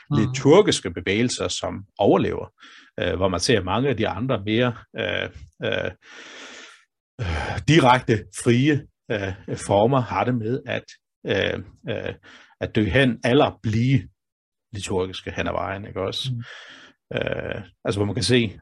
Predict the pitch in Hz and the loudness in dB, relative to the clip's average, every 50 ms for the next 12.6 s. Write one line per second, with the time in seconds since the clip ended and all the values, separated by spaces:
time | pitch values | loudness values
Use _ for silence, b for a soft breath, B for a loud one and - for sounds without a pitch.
0 | _ - - 101 - - 120 - - - 107 95 98 _ - 98 92 92 90 B | _ -8 -8 -8 -6 -6 -8 -8 -4 -4 -4 -4 -4 _ -2 0 0 0 -2 B
1 | B B B - - - - - - - - - - _ _ B B B B B | B B B -12 -10 -8 -8 -8 -10 -10 -14 -20 -20 _ _ B B B B B
2 | B B B B B B B B _ _ - - - - - - - - - - | B B B B B B B B _ _ -10 -10 -8 -8 -8 -8 -10 -10 -14 -18
3 | - - - _ _ _ _ _ _ _ _ _ _ _ - 113 110 98 - - | -18 -20 -20 _ _ _ _ _ _ _ _ _ _ _ 0 2 2 2 2 4
4 | 147 143 147 135 110 92 - - - - - - 110 98 - 110 110 107 - 110 | 8 8 10 10 8 6 2 -2 -4 -8 -4 -2 -2 0 0 -2 -2 -2 -4 -6
5 | 98 92 95 _ _ _ 131 107 98 92 92 92 95 98 117 123 151 156 - 92 | -8 -8 -10 _ _ _ -10 -6 -2 -2 -2 -2 2 4 6 6 8 6 6 2
6 | 92 98 104 113 110 - _ _ _ _ 113 98 92 92 98 - B B B 170 | 0 -2 -2 -4 -6 -8 _ _ _ _ -2 -2 0 -2 -2 -6 B B B -16
7 | B B B B B _ 117 110 101 120 113 113 - - 131 147 143 - - - | B B B B B _ -2 2 4 4 4 4 4 2 2 2 2 -2 -6 -2
8 | 110 98 98 - - - 95 92 - - 95 - 104 95 - 117 110 - - 135 | 0 0 0 -2 -4 -8 -10 -12 -12 -14 -8 -6 -6 -2 -2 -2 -2 0 2 2
9 | 139 147 143 113 95 117 117 120 107 101 - 110 107 104 95 98 101 113 127 131 | 2 4 2 2 2 2 0 0 -2 -2 -2 -4 -4 -2 -2 0 0 0 0 -2
10 | - 98 92 - 120 127 131 127 - 107 104 101 104 98 - _ _ _ _ _ | -4 -10 -4 -2 0 0 0 0 -2 -2 -2 -2 -2 -4 -8 _ _ _ _ _
11 | _ _ _ 113 104 98 95 - - - - - 98 82 85 - - 117 180 208 | _ _ _ -6 -6 -6 -2 0 0 0 2 0 -2 -2 -4 -2 0 2 2 2
12 | - - - 110 110 107 101 101 98 95 110 | 0 0 0 2 2 2 0 -2 -4 -4 -4